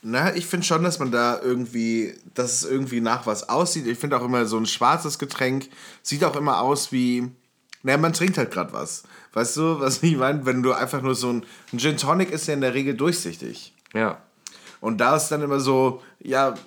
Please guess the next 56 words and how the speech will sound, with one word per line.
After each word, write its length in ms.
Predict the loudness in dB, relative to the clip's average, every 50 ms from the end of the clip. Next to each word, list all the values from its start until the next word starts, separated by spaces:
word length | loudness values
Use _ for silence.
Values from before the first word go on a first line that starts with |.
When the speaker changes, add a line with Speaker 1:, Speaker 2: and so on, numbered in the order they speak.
| -20 -20 _ _ _ _ _ -14
Speaker 1:
k-, 120 | -14 -12 -8 -2
könnte 240 | 0 0 0 2
ja 80 | 0 0
auch 60 | 0
ein 100 | -2 -2
Wasser 300 | -4 -4 -4 -4 -6 -6
sein. 400 | -6 -6 -10 -12 -12 -14 -16 -18 -20 _ _ _ _ _ _ _ _ _ _
Ist 180 | -2 -2 -2 0
es 80 | -2 -2
natürlich 340 | -2 -2 -4 -4 -6 -8
nicht 240 | -8 -8 -8 -6 -6
und 80 | -4 -4
das 140 | -4 -4 -2
sieht 140 | -2 -2
man 120 | -4 -4 -6
ja 160 | -6 -6 -6
auch. 240 | -6 -8 -8 -8 -12 -16 -20 -20 -20 -16 -6 -2
Aber 260 | 0 2 2 2 0
trotzdem. 640 | 0 -4 -4 -4 -4 -6 -8 -8 -8 -8 -8 -10 -14 -18 _ _ -20 -20 -20 -20 -20 -20 _ _ _ -20 -20 _ _ _ _ _ _ _ -14 -8
Speaker 2:
Hm. 260 | -4 -2 0 0 0
Speaker 1:
Und 140 | 2 4 4
das 160 | 4 4 4
sieht 100 | 2 2
einfach 280 | 2 2 0 0 0 0
aus 240 | 2 0 0 -2 -2
wie 80 | -4
so, 360 | -2 2 2 2 2 2 0 -4 -12 -12 -6
ja, 200 | -4 -2 0 0
ja, 80 | 0 0
der 140 | 0 -2 0
säuft 300 | 0 0 -2 -2 -4 -8
gerade. 380 | -8 -6 -6 -4 -4 -6 -8 -10 -14 _ _ _ _ -6 -2
Speaker 2:
Nee, 180 | 0 2 4
da 160 | 4 4 2 2
zieh 180 | 2 2 2
ich 60 | 2
nicht 120 | 2 2 2
mit. 180 | 2 0 0
Das 100 | -2 -6
könnte 220 | -4 -2 0 2 2
auch 60 | 2
einfach 180 | 2 2 0 0
eine 160 | 0 0 -2
Cola 480 | -2 -6 -6 -2 0 2 2 4 2
mit, 320 | 2 2 0 -2 -4 -6 -6
äh, 260 | -2 -2 0 0 -2
Limette 460 | -2 -2 -4 -4 -4 -4 -4 -6 -8 -8
sein. 240 | -8 -8 -10 -10 -10
Speaker 1:
Ja, 80 | -10 -6
mach 240 | -4 -4 -4 -4 -6
ich. 60 | -6
Bestellt 320 | -6 -4 -4 -2 -2 -2
ja 100 | 0 0 2
aber 140 | 2 2
auch 120 | 0 0 -2
keiner. 520 | -6 -6 -4 -2 -2 -4 -6 -10 -14 -16